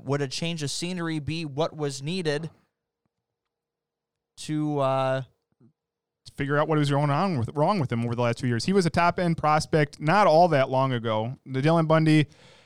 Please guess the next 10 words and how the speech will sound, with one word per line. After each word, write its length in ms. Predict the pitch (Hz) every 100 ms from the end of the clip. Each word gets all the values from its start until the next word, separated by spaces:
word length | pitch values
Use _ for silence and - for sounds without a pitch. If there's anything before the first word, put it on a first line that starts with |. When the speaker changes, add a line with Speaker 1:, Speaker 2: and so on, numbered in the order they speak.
| _ _
Speaker 2:
I 80 | -
got 160 | 165 160
this 200 | 156 -
one 160 | 147
off 220 | 139 135 -
the 80 |
internet. 420 | - 131 123 120 -
Six 460 | - - - 208
inning 180 | 226 214
pitched, 440 | 196 175 - -